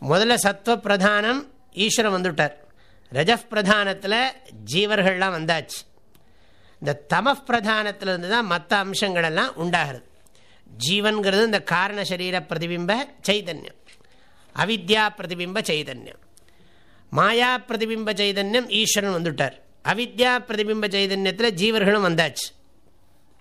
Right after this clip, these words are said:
ஆனா த-, அதுக்கப்புறம் என்ன சிருஷ்டி ஆரம்பிச்சதுன்னா, தமஸ், காரணத்திலே இருக்கிற தமஸ், காரணத்திலே இருக்கிற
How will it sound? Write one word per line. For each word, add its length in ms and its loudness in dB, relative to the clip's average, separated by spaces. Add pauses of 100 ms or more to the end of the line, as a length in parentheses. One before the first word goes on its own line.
(580)
ஆனா 520 0 (540)
த-, 360 -2
அதுக்கப்புறம் 500 0
என்ன 180 0
சிருஷ்டி 340 0
ஆரம்பிச்சதுன்னா, 1040 -2 (560)
தமஸ், 460 -4
காரணத்திலே 640 2
இருக்கிற 260 0
தமஸ், 440 -6 (480)
காரணத்திலே 880 2
இருக்கிற 680 2